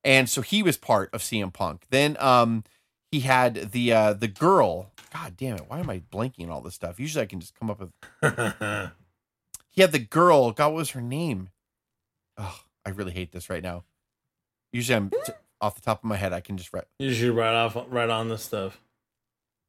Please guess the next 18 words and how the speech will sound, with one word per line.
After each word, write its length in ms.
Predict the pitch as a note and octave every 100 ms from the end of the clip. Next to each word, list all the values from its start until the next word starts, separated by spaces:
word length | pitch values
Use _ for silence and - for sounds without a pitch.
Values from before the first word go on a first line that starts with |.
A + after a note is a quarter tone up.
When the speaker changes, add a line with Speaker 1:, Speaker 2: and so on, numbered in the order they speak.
| _ _ _ _ _ -
Speaker 1:
But 100 | F3+
yeah, 140 | E3+
there 120 | C#3+
was 140 | C#3+ B2
the 80 |
girl 400 | B2+ - F#3+ G3+
that 180 | D#3 C3+
came 300 | - D3 B2+
in, 260 | A#2 G#2+ A2
and 300 | - B2 A#2
she 160 | -
started 320 | E3+ F3+ D#3+ B2
accompanying 460 | C3+ A#2+ A#2+ A#2
them 160 | G#2+ G#2
down 180 | G2+ F#2+
to 60 | -
the 80 |
ring. 460 | G#2+ G#3+ F3 A#2+ B2